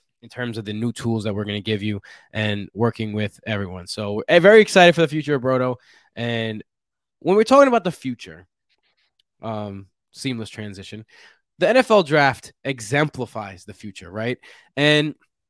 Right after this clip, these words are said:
one thing that you're getting here, which, by the way, can I just say something?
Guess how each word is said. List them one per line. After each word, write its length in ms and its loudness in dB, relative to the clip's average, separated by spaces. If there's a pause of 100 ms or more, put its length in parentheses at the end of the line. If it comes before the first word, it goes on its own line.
(540)
one 220 0
thing 140 -2
that 140 -2
you're 80 -4
getting 240 -4
here, 200 -4
which, 200 -6
by 240 2
the 100 -2
way, 440 -4 (540)
can 100 0
I 80 2
just 180 -8
say 160 -6
something? 420 -8